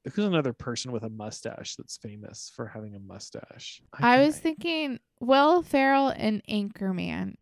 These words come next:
Speaker 2: <laughs>
Speaker 1: Okay, so it's Will Ferrell and Anchorman?
Speaker 2: Oh, wait. Wait, what's his face r-, uh, from Parks and Rec, right? He has a mustache.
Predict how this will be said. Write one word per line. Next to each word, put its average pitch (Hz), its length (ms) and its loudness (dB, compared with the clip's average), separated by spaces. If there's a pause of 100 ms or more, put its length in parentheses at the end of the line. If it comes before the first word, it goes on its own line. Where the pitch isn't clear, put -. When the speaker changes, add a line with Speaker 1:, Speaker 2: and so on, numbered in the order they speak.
(120)
Speaker 2:
<laughs> 277 180 0
Speaker 1:
Okay, 160 300 6
so 175 160 4
it's 156 100 2
Will 160 240 6
Ferrell 170 400 6
and 139 180 2
Anchorman? 160 440 0
Speaker 2:
Oh, 392 120 10
wait. 392 300 6 (340)
Wait, 359 280 6
what's 339 220 6
his 370 200 2
face 330 480 2
r-, 269 240 0
uh, 294 140 6
from 302 580 0
Parks 349 300 2
and 392 80 -2 (120)
Rec, - 140 2 (220)
right? 240 340 2
He 277 140 -4
has 285 260 0
a 294 260 0
mustache. 254 640 -6